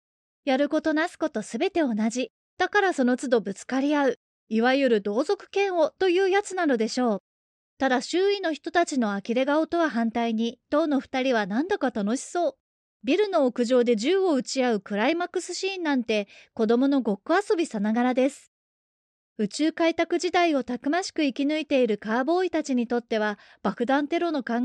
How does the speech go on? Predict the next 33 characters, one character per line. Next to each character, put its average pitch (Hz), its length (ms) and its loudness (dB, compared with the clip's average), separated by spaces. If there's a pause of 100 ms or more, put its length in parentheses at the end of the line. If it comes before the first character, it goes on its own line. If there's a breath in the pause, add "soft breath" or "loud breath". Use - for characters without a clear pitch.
え 349 80 0
て 349 140 -2
い 330 40 2
る 302 80 -2
こ 277 120 -6
と 339 100 -2
な 381 140 -4
ん 349 80 -4
ぞ、 277 200 0 (120)
ど 262 140 0
こ 269 180 0
吹 214 60 -10
く 247 140 -4
風 262 420 0 (120)
と 370 160 -2
い 359 80 2
う 370 80 0
と 370 140 -6
こ 415 100 -4
ろ 440 100 0
で 453 120 2
し 370 100 -4
ょ 339 80 2
う 330 60 -2
か。 262 260 0 (800)
き 226 100 -4
っ 220 60 -6 (100)
と、 247 200 0 (100)
信 220 220 2
本 370 200 -4
さ 277 240 0
ん 240 60 -2
は 208 240 -4